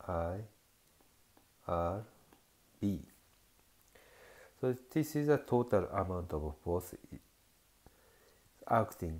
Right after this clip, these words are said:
on the semicircles. So this, actually, this is correspond to the, if you consider the,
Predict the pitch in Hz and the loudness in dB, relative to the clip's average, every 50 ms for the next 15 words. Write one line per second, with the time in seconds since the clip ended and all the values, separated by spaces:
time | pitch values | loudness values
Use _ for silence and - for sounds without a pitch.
0 | 82 82 85 85 82 82 87 82 78 - - - - - - - 113 107 104 - | -6 -6 -6 -4 -2 -2 -2 -4 -4 -8 -12 -18 -20 -20 -8 -6 -6 -4 -4 -4
1 | - 113 101 82 - - - - - - - - - - - - _ _ _ _ | 0 0 0 0 0 -4 -12 -14 -14 -16 -16 -16 -18 -20 -20 -20 _ _ _ _
2 | _ _ - _ _ - - - - _ - - - - 139 135 131 127 131 - | _ _ -20 _ _ -20 -20 -20 -20 _ -20 -20 -6 0 2 2 2 2 -2 -6
3 | - - _ _ - 123 127 127 - 131 131 - - 147 139 127 117 117 131 131 | -16 -20 _ _ -2 -2 -2 0 -2 -4 -4 0 2 2 2 2 2 0 -2 -2
4 | - - 143 143 - - - - 110 107 107 101 - - - - 98 95 95 95 | 0 0 0 0 -2 -6 -2 2 6 6 6 6 4 -2 -2 0 0 0 0 -2
5 | - 90 85 82 80 80 78 - - - - - - - - - - - - - | -2 -2 -2 -2 -2 -4 -6 -6 -12 -20 -20 -20 -20 -20 -20 -20 -20 -20 -8 -8
6 | 131 123 - - 131 127 120 120 - - 113 113 110 - - 110 101 98 95 98 | -8 -8 -2 2 4 4 4 4 2 2 2 2 2 2 4 6 6 6 6 6
7 | 92 87 - | 4 4 4